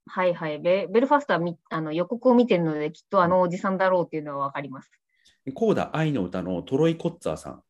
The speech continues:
Speaker 1: はい。それもわかります。
Speaker 2: で、パワー・オブ・ザ・ドッグのジェシー・プレモンスさん。
Speaker 1: えー、ちょっと調べないとわかんないな。はい。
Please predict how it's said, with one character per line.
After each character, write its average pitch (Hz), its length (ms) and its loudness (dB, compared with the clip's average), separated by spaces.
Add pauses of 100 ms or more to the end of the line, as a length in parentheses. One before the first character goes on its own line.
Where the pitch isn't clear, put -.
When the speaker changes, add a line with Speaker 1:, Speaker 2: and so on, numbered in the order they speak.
(500)
Speaker 1:
は 160 200 -12
い。 - 140 -14
そ 160 80 -8
れ 165 80 -4
も 156 400 -4 (100)
わ - 180 -10
か 143 120 -12
り 135 80 -12
ま 127 180 -18
す。 - 0 - (400)
Speaker 2:
で、 156 160 -2
パ 151 140 0
ワ 175 160 4
ー・ - 20 4
オ 175 80 2
ブ・ 165 100 -2
ザ・ 170 120 0
ド 170 80 -2
ッ 165 40 -4
グ 165 140 -8
の 110 200 -4
ジ - 120 -8
ェ - 20 -10
シ 156 180 -4
ー・ 143 100 -8
プ 147 80 -2
レ 151 80 4
モ 123 140 -2
ン 82 40 -6
ス - 100 -16
さ 73 120 -14
ん。 67 120 -16 (1200)
Speaker 1:
え 196 60 -6
ー、 202 380 -2
ち 202 100 -10
ょ - 40 -6
っ - 20 -20
と 175 280 -2 (220)
調 185 140 -2
べ 185 100 -2
な 175 100 0
い 160 60 -2
と 160 100 -4
わ 160 120 -2
か 170 100 -2
ん 165 80 -4
な 160 80 -4
い 156 80 -8
な。 147 240 -12
は 165 220 -8
い。 151 200 -18